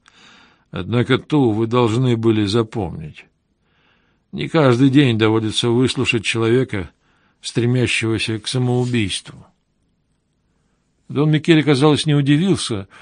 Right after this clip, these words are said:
но с его лица исчезло выражение сердечности. «Как велят правила, я записал слова кающегося и передал их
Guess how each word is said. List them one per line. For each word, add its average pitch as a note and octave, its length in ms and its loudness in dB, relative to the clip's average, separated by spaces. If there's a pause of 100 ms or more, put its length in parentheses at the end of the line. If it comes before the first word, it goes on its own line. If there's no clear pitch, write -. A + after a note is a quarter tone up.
(440)
но C#3+ 160 -4
с - 80 0
его D#3+ 160 4
лица D#3 420 2
исчезло C#3 400 2
выражение C3 480 2
сердечности. B2+ 920 -4 (1600)
«Как C3+ 260 0
велят B2 380 2
правила, C3+ 540 2
я D#3 340 2
записал F3 540 0
слова B2+ 340 2
кающегося D#3+ 880 0
и F3+ 240 -4
передал F3+ 440 2
их E3+ 80 -2